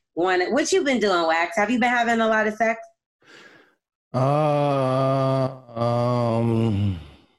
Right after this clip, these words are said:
Speaker 2: I think so. I don't know. No.
Speaker 1: What? What do you mean?
Speaker 2: No, I haven't been having a lot of sex lately.
Speaker 1: You
Speaker 2: I'm not gonna
Speaker 1: haven't?
Speaker 2: lie.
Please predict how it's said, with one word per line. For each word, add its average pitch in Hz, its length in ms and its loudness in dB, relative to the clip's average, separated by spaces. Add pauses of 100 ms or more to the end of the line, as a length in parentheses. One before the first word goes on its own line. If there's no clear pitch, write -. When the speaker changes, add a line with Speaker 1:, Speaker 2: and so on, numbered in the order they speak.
(1200)
Speaker 2:
I - 60 -8
think - 340 -10
so. 92 540 -6 (120)
I 170 80 -4
don't 98 200 -4
know. 135 400 -4 (440)
No. 269 160 -2
Speaker 1:
What? 254 340 0
What 220 220 0
do 262 60 -2
you 269 140 0
mean? 247 760 -2
Speaker 2:
No, 127 300 -2
I 131 100 0
haven't 117 220 0
been 104 100 0
having 95 180 0
a 90 60 -2
lot 85 180 -2
of 82 60 -4
sex - 280 -6
lately. - 380 -4
Speaker 1:
You 240 100 0
Speaker 2:
I'm 247 60 0
not 254 240 0
gonna 277 80 -2
Speaker 1:
haven't? 277 240 -4
Speaker 2:
lie. - 280 -8